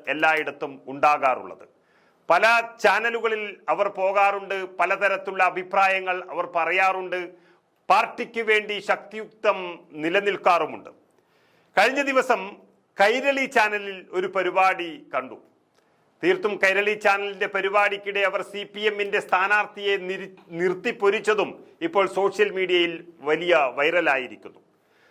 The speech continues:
സി പി എമ്മിന്റെ പ്രതിനിധിയായി ഡി വൈ എഫ് ഐ നേതാവ് സനോജ് അവിടെ തന്നെ ഉണ്ടായിരുന്ന സമയത്താണ്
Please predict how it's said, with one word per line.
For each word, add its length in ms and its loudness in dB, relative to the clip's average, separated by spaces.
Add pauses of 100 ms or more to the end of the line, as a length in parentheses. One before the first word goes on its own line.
(140)
സി 100 0
പി 160 -2
എമ്മിന്റെ 300 2
പ്രതിനിധിയായി 800 0
ഡി 200 -10
വൈ 160 -4
എഫ് 220 0
ഐ 60 0
നേതാവ് 680 0 (760)
സനോജ് 500 4
അവിടെ 220 -2 (100)
തന്നെ 160 -4
ഉണ്ടായിരുന്ന 640 0
സമയത്താണ് 840 -4